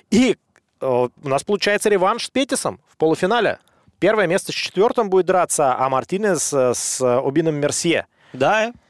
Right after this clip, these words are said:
Speaker 2: очень интересный бой. И тот, и другой. И своя история.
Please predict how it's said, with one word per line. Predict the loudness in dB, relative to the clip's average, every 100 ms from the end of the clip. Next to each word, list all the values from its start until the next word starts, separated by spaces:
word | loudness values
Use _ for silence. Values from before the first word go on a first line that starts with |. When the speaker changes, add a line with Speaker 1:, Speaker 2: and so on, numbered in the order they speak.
| _
Speaker 2:
очень | -8 -8 -8
интересный | -2 0 0 -2
бой. | -2 0
И | 0
тот, | -2 -4
и | -2
другой. | -2 0 0 0 -4 _ _ -20 -20 -20 -10
И | -2 2 2 0
своя | 0 0 0
история. | -2 0 0 2 2